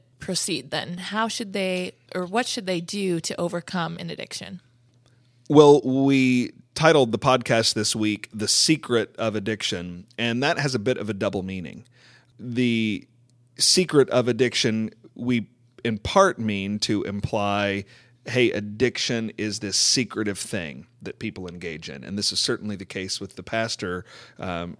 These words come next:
Speaker 2: in the last couple of weeks who quietly, slowly let himself slide into an overuse of alcohol. It happened secretly, and once it was exposed, we saw what was going on, and it was really bad. But the secret of addiction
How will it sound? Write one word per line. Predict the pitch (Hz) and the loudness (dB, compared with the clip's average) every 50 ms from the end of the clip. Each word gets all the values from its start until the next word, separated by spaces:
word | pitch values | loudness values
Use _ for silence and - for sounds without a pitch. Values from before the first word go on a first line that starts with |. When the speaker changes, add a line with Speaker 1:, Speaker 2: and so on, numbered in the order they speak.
| _ _ | _ _
Speaker 2:
in | - 110 107 | -6 -6 -4
the | 95 90 | -4 -2
last | 98 95 95 95 - - | -2 -2 -2 -4 -6 -4
couple | - - 92 - 92 92 | -4 -4 -4 -4 -4 -8
of | 90 90 | -6 -6
weeks | 92 95 92 92 82 - - - - - - - - | -6 -6 -6 -6 -4 -6 -6 -6 -8 -12 -20 -20 -8
who | - - 107 101 101 98 92 - - - _ _ _ _ | -2 0 2 2 2 2 0 -2 -6 -14 _ _ _ _
quietly, | - - - 127 110 110 113 110 - - 107 107 104 101 98 95 - - | -4 2 4 4 6 6 4 4 2 0 -2 -2 0 0 -2 -4 -6 -8
slowly | - - - - 113 110 107 107 104 98 95 95 95 95 | -6 -4 -2 0 2 4 4 4 4 2 0 -2 -2 -2
let | 95 98 92 92 | -2 -2 -4 -4
himself | 92 - 95 95 95 - - 101 92 90 87 - | -4 -6 -8 -6 -4 -4 -2 -2 -2 -4 -4 -4
slide | - - - 107 98 95 98 92 87 87 | -4 -4 -2 -2 0 0 0 -2 -4 -6
into | - - 95 92 95 95 - 101 98 92 | -8 -8 -8 -6 -6 -6 -6 -4 -4 -4
an | 87 87 - - | -6 -6 -8 -6
overuse | - 98 98 101 98 95 87 87 90 87 87 85 78 76 - - - - | -4 -4 -4 -4 -4 -6 -8 -8 -8 -6 -6 -6 -6 -4 -4 -4 -4 -4
of | - 73 - 82 | -6 -8 -8 -8
alcohol. | 85 87 87 - - 85 85 - - 80 | -6 -8 -8 -10 -12 -12 -12 -12 -12 -12
It | 85 | -10
happened | - 95 95 90 - - 90 85 87 85 - - _ - - _ | -6 -6 -6 -6 -6 -8 -10 -10 -10 -12 -14 -18 _ -20 -20 _
secretly, | - - - 156 143 120 - 87 - - 90 80 76 90 - - - _ | -4 0 2 2 2 2 0 -4 -4 -4 -6 -8 -8 -10 -12 -14 -18 _
and | - 101 98 | -10 -8 -6
once | 95 92 - - | -6 -6 -6 -8
it | - | -8
was | - 92 - | -8 -8 -8
exposed, | - - - - - - 113 98 87 87 87 87 87 - - | -8 -8 -8 -4 0 2 4 4 4 2 0 -4 -8 -10 -10
we | 87 87 85 | -10 -10 -8
saw | - - 90 87 | -6 -4 -4 -4
what | 82 78 - - | -4 -6 -8 -10
was | 85 - | -12 -14
going | 95 90 87 82 | -14 -14 -14 -14
on, | 80 78 80 80 | -14 -14 -12 -12
and | 76 71 | -14 -14
it | - - | -14 -16
was | - 87 80 | -16 -14 -14
really | 85 87 82 85 73 | -12 -12 -12 -12 -12
bad. | 82 85 82 73 - 65 67 - - - - - - - - _ | -12 -12 -12 -12 -12 -14 -16 -20 -20 -20 -20 -20 -20 -20 -20 _
But | - 131 127 - - | -2 -2 -2 0 -2
the | 120 | -2
secret | - - 165 - 143 127 120 | 0 0 0 0 0 0 0
of | 107 | 0
addiction | 117 104 120 117 110 - - 123 110 110 | -2 -2 -2 -2 -2 -2 -2 -4 -4 -4